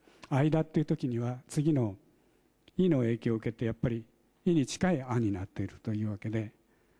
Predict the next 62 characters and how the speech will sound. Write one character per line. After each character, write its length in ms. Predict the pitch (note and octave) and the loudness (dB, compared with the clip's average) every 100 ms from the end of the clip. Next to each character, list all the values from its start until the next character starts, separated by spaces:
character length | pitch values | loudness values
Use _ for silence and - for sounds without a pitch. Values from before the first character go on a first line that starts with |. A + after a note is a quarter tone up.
| _ _ _ - | _ _ _ -18
あ 40 | |
の、 200 | G2+ G2 - _ - | -16 -16 -18 _ 0
同 200 | D3+ F3 | 2 4
じ 140 | D#3+ | 4
「あ」 100 | F3 | 4
で 100 | C#3+ | 2
も 200 | A2+ F#2+ G2+ | -2 -4 0
前 120 | C3 | 2
後 120 | D3+ | 2
関 180 | E3 D#3+ | 2 0
係 100 | A#2 | -2
に 100 | G#2 | -6
よ 80 | G2+ | -8
っ 20 | |
て 300 | - F#2+ F#2+ _ _ _ - | -10 -14 -14 _ _ _ -6
違 100 | C3 C#3 | -2 0
っ 40 | |
て 140 | - D3 | -2 -2
く 120 | A#2+ | -2
る 100 | G#2 | -4
と。 140 | - - - - - _ _ _ _ _ _ | -10 -12 -12 -12 -16 _ _ _ _ _ _
そ 160 | - D#3+ | 0 2
う 60 | |
い 60 | E3 | 4
う 40 | |
も 120 | D#3+ D#3+ | 4 4
の 140 | D#3 | 2
を 160 | A#2+ C3+ - | 0 -8 -16
き 100 | - | -8
ち 100 | - | -2
ん 80 | C3+ | -2
と 280 | - B2 C3 _ _ _ _ _ | -2 -6 -6 _ _ _ _ _
作 180 | - - | -8 -4
っ 20 | |
て 140 | D#3+ A2+ | -2 -2
や 100 | G2+ | -2
ら 120 | F#2 | -4
な 120 | F2+ | -6
い 40 | F2 | -4
と 100 | F#2+ | -6
い 60 | |
け 120 | - | -6
な 80 | F2 | -10
い 60 | E2+ | -10
わ 60 | E2+ | -14
け 80 | G#2 | -16
で 80 | F2+ | -8
す 100 | C3 | -4
ね。 220 | D#3 D3+ _ _ _ - | -2 -4 _ _ _ -4
そ 120 | D3+ | 0
れ 60 | D3+ | 2
か 120 | C#3 | 2
ら、 100 | B2+ | 2
い 100 | C3 | 2
ろ 120 | C#3+ | 4
ん 60 | C#3+ | 2
な 100 | C3 | 2
言 220 | C#3 C3 | 0 0
語 140 | A#2 | 0
の 200 | G#2+ G2+ - _ - _ _ _ _ _ _ _ _ _ _ _ _ _ - | -2 -6 -12 _ -20 _ _ _ _ _ _ _ _ _ _ _ _ _ -4
音 160 | A2+ | -2
声、 360 | G#2 F#2+ F2 | -2 -6 -12